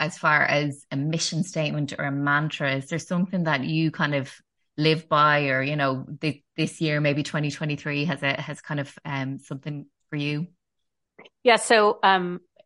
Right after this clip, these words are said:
Speaker 2: I, I think m-, mostly around my definition of confidence. Confidence is when you know who you are, own who you're not, and choose to embrace all of it. And so my mission is to connect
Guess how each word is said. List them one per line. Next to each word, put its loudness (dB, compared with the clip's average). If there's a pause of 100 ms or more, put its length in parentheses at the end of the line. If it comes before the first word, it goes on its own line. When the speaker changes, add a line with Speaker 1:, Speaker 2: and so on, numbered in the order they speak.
(100)
Speaker 2:
I, 2
I 2 (220)
think 0 (100)
m-, -6
mostly 2
around 4
my -2
definition -2
of -4
confidence. -8
Confidence -2
is 2
when 0
you 0
know 2
who -2
you -4
are, 2 (480)
own 2
who -2
you're -2
not, -2 (380)
and 2
choose 2
to 0
embrace 2 (320)
all 2
of -6
it. -14 (500)
And 0
so 4 (160)
my 2
mission -2 (100)
is -2 (160)
to -4
connect -4